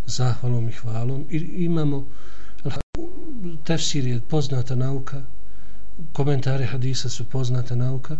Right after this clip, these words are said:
I evo mi ovdje imamo, alhamdulillah, program koji ide utorkom, srijedom, utorkom tefsir, Bu-,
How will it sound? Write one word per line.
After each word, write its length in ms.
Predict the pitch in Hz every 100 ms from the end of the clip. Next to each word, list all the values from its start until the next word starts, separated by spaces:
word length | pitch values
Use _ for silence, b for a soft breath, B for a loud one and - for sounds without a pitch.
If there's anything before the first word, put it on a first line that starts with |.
| B B B
I 100 | 190
evo 160 | 190 165
mi 160 | 160
ovdje 280 | 160 151 131
imamo, 300 | 123 131 123
alhamdulillah, 480 | 117 131 123 117 117 -
program 380 | 131 139 143
koji 260 | 123 127 123
ide 240 | 127 127 113 B B B B B -
utorkom, 540 | 127 123 127 - 120
srijedom, 560 | 110 - 131 139 135 127 127 - - - - -
utorkom 460 | 135 143 120 117
tefsir, 400 | - 127 - 123
Bu-, 400 | 117 123 127 135